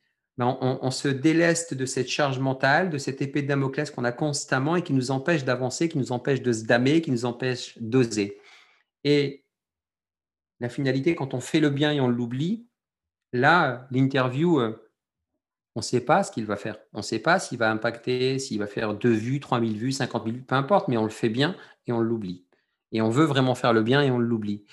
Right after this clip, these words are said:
Et c'est ces trois phrases-là que j'invite, euh, toute personne, euh, à la croisée de son chemin de vie, entrepreneur, pas entrepreneur ou autre,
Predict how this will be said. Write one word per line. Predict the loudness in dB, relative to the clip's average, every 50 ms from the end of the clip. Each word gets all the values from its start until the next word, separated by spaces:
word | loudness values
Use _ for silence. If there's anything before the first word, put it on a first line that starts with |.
| -20 -20 -6 _
Et | 4 4 4 4 2 -4 -10 -8
c'est | -4 -2 0
ces | 0 0 -2
trois | -2 2 2 2 2
phrases-là | 4 2 2 2 2 4 4 4 4 4 2 -2 -10 -20 _ _ _ _ _ _ _
que | _ 2 2
j'invite, | 4 4 2 2 2 2 2 0 0 -4 -10 -10 -6
euh, | -4 -2 0 0 0 -2 -4 -6 -8 -12 -12 -14 -14 -14 -14 -20 _ _ _ _ _ _
toute | -6 -6 -6 0
personne, | 0 0 0 2 0 -2 0 0 0 0 0 0 0
euh, | -2 -2 -2 -2 -2 0
à |
la | -2 -2
croisée | -2 0 0 0 2 0
de | -2
son | -2 -4 -4
chemin | -4 -2 -2 0 0
de | 0 0
vie, | 0 -2 0 0 0
entrepreneur, | 0 -2 0 -2 -2 -2 -2 -2 -2 0 2 2 2 0 0 0
pas | -2
entrepreneur | -2 -2 -2 -4 -6 -4 -2 0 0 2 2 2 2
ou | 2 2
autre, | 2 2 0 -8